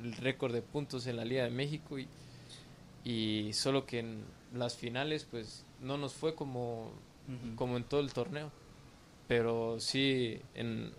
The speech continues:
Speaker 1: América y los equipos grandes es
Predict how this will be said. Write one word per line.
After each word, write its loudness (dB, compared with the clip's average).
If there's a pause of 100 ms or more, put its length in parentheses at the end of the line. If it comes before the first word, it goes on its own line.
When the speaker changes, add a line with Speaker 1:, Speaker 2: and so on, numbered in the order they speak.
(140)
Speaker 1:
América 8
y 6
los 4
equipos 2
grandes 4
es 0